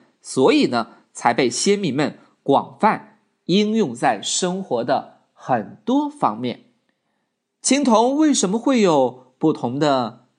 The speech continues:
颜色呢？当我们走进青铜展厅时，会发现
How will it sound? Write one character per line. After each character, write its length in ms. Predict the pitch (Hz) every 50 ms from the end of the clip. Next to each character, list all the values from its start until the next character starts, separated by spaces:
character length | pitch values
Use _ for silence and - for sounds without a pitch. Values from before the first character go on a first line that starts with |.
| _ _ _
颜 280 | 120 117 113 107 123
色 200 | - - 269 269
呢？ 340 | 247 240 226 226 220 220 - _ _ _ _ _ _ _ _ _ _ _ _ _ _ _ _
当 160 | _ 165 170 165
我 40 | 156
们 100 | 147 160
走 160 | 156 151 135
进 200 | 151 - 156 143
青 180 | 143 - 170 170
铜 160 | 165 156 170
展 180 | - 147 -
厅 220 | 151 - 170 180 196
时， 300 | 196 - 110 107 - - _ _ _ _ _ _ _
会 140 | - 143
发 180 | 127 - 139 139
现 340 | 143 - 147 123 101 -